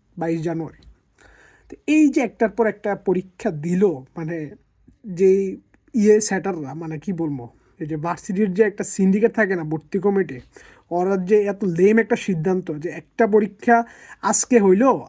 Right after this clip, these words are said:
আজকে যদি সাস্টের পরীক্ষা ঢাকায় হয়, কুয়েটের পরীক্ষা যদি আমার খুলনা যেয়ে দিতে হয়, এই যে মধ্যবর্তী যে, আহ, একটা পথ যে অতিক্রম করা লাগবে স্টুডেন্টের মানসিক অবস্থা, হ্যাঁ,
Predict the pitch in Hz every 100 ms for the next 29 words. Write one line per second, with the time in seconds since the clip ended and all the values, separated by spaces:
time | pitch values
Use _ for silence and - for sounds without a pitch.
0 | - 208 - 214 208 220 220 - 196 -
1 | 202 196 202 190 175 190 190 226 202 131
2 | _ - _ - 208 190 208 196 202 -
3 | 220 185 196 196 208 190 190 190 196 196
4 | 214 220 202 220 226 190 226 147 127 _
5 | _ - 240 269 247 226 208 190 214 196
6 | 190 202 208 226 185 202 202 - - -
7 | 156 151 170 _ _ _ - 202 196 233
8 | 226 202 240 220 233 226 240 208 202 202
9 | 202 196 - 196 202 185 170 180 190 208
10 | 190 180 165 - - 147 220 220